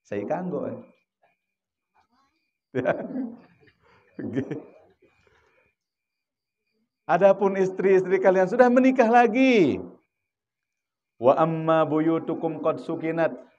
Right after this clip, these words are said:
Adapun rumah-rumah kalian sudah ditempati oleh orang lain. <coughs> Amma amwalukum qad kusimat. Adapun harta benda kalian sudah dibagi-bagi.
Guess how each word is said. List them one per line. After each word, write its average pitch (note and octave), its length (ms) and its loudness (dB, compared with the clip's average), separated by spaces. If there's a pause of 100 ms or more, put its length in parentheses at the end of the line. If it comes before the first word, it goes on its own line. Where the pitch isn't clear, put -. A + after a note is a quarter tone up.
Adapun D#3+ 520 0
rumah-rumah D#3+ 680 -4
kalian E3 320 -2
sudah F3 320 -6
ditempati G3+ 720 -6
oleh D3+ 160 -2
orang C3 240 -4
lain. G#2+ 400 -6 (2500)
<coughs> - 1040 2 (400)
Amma A#2 400 -2
amwalukum A2 1040 -2
qad G#2 240 -6
kusimat. C3 520 -6 (560)
Adapun G#2+ 600 -4
harta G#2 400 -4
benda G2 320 -6
kalian G2 400 -6
sudah F#2 320 -10
dibagi-bagi. F2+ 960 -10